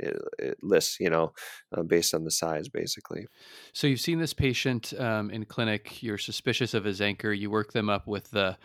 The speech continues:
Speaker 2: um, modified barium with follow-through esophagram. So you've made the diagnosis of Zenker, and now it's time to talk about treatment, uh, which I think is gonna be the meat of our discussion. Can you tell us, um, first, uh, what are the treatment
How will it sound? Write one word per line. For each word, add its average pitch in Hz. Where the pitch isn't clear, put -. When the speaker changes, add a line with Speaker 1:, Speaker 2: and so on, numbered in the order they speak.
Speaker 2:
um, 98
modified 117
barium 101
with 101
follow-through 98
esophagram. 95
So -
you've 110
made 120
the 120
diagnosis 101
of 98
Zenker, 98
and 98
now 107
it's -
time 104
to 92
talk 113
about 98
treatment, 92
uh, 104
which 101
I 107
think 143
is 104
gonna 98
be 101
the 95
meat 104
of 98
our 90
discussion. 95
Can 123
you 170
tell 170
us, -
um, 104
first, -
uh, 107
what 139
are 127
the 107
treatment 123